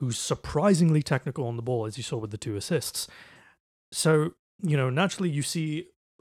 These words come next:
an attacker breaking forward. You know, um, I think it was Mustafi who had to break lines. He had to, he had to cover off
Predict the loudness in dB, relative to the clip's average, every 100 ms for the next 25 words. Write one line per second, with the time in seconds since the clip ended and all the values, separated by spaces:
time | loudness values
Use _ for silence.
0 | _ -6 -6 -4 -4 -4 -6 -6 -6 -4
1 | -2 -2 -4 -10 -20 _ _ -12 -8 -8
2 | -8 -8 -8 -10 -14 -16 -14 -10 -8 -6
3 | -8 -6 -4 -4 -6 -6 -4 -4 -2 -4
4 | -4 -4 -4 -4 -8 -6 -2 -2 -2 -4
5 | -4 -4 -6 -4 -2 -2 -6